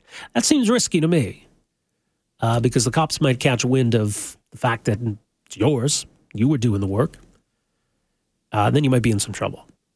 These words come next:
So w-, what should be done about this? Should the city come in and clean it up? Should more be done to try to find out who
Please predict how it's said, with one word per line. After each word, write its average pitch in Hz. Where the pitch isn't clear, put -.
So 202
w-, 220
what 247
should 233
be 233
done 240
about -
this? -
Should -
the 113
city 147
come 156
in 143
and 131
clean 147
it 127
up? 147
Should 95
more 131
be 123
done 127
to 104
try 110
to 92
find 123
out 117
who 139